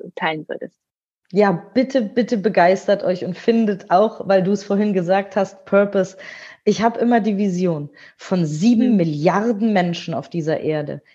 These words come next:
Speaker 2: die
Speaker 1: Mhm.
Speaker 2: alle das tun, was sie begeistert.
Speaker 1: Mhm. Mhm.
Speaker 2: Vielleicht nicht Vollzeit, vielleicht
Speaker 1: Mhm.
Speaker 2: nicht,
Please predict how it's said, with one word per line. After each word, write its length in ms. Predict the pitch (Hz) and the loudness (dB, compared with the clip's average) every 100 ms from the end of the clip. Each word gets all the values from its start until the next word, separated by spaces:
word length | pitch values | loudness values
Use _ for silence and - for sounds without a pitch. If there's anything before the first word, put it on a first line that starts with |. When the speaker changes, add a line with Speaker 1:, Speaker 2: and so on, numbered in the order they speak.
| _ 165 | _ -4
Speaker 2:
die 140 | 214 | -4
Speaker 1:
Mhm. 80 | 214 | 0
Speaker 2:
alle 420 | 185 196 220 240 240 _ - | 2 2 2 0 -6 _ 0
das 400 | 175 196 - - | 0 -2 -10 -6
tun, 320 | 226 220 190 | -2 0 -2
was 160 | 180 | -4
sie 100 | 185 | -4
begeistert. 680 | 160 156 147 147 147 - - - | -6 -2 0 0 -2 -12 -14 -14
Speaker 1:
Mhm. 180 | 196 175 _ - | -16 -18 _ -6
Mhm. 180 | 202 214 | -6 -2
Speaker 2:
Vielleicht 480 | 233 233 294 - | 2 4 2 0
nicht 200 | 294 311 | -2 -2
Vollzeit, 640 | - 285 302 - - - - | 0 0 0 -4 -6 -6 -6
vielleicht 520 | - 202 196 262 277 | -2 0 2 0 0
Speaker 1:
Mhm. 100 | 226 226 | 0 2
Speaker 2:
nicht, 480 | 277 - - - | 0 -4 -14 -20